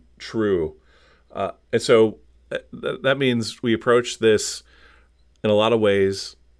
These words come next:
looking for lessons for armed defenders and concealed carriers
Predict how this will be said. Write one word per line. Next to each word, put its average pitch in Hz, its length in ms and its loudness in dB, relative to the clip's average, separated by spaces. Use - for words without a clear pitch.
looking 110 220 -2
for 104 120 -6
lessons 98 380 -2
for 95 580 -2
armed 98 200 -2
defenders 95 500 -6
and 92 100 -16
concealed 98 360 -10
carriers 95 480 -4